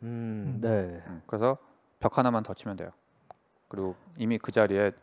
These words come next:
Speaker 3: 리빙룸을 쓰고 있는데 거기 클라짓이 있더라고. 왜 있겠어? 거기가 베드룸이었으니까
Speaker 1: 그러니까.
Speaker 3: 그렇지. 그래서 십삼만 불에 구매하는 콘도예요.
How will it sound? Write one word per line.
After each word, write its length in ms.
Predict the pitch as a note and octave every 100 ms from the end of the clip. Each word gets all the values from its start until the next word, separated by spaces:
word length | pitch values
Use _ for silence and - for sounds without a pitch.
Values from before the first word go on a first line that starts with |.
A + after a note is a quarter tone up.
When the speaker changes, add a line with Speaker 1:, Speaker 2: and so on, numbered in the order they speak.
| _
Speaker 3:
리빙룸을 480 | G2+ A#2 C#3+ B2+ A2+
쓰고 180 | A#2+ G#2+
있는데 280 | F#2+ G#2 F#2+ -
거기 160 | G#2 G2 -
클라짓이 440 | - F#3 D3 -
있더라고. 280 | - F2 E2 - _ _ _ _ _ _ _ _ _ _ _ G#2
왜 100 | A2+
있겠어? 300 | - - - _ _ _ _ _ _ _
거기가 360 | - G#2 G2 F2+ -
베드룸이었으니까 560 | G#2 G#2+ F#2+ E2 F2
Speaker 1:
그러니까. 0 |
Speaker 3:
그렇지. 260 | G2 F2+ _ _ _ _ _ _ _ _ _ _ _ _ _ _ _ -
그래서 280 | A2 C3+ D#3 _ _ _ _ _
십삼만 480 | - - F3+ E3 C#3+
불에 160 | A#2
구매하는 480 | G2+ G#2 G2 F#2 B2+
콘도예요. 460 | C3 E3 C3+ F2